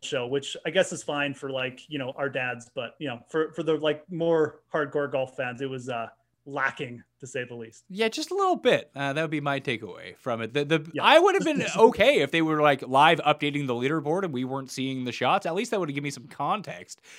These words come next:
Speaker 2: 'Cause I remember there was a Zalatoris eagle putt at one time, and I was following it on sh-, like, the up-to-date shot tracker.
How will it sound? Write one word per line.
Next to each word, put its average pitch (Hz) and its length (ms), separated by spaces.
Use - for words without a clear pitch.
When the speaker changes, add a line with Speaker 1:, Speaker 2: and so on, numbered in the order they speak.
Speaker 2:
'Cause - 80
I 202 60
remember 220 220
there 196 160
was 180 140
a 160 220
Zalatoris 180 800
eagle 160 340
putt 127 220
at 120 100
one 120 200
time, 127 260
and 113 80
I 147 60
was 180 120
following 143 320
it 123 80
on 113 160
sh-, - 140
like, 110 160
the 127 140
up-to-date 139 500
shot 107 300
tracker. 101 440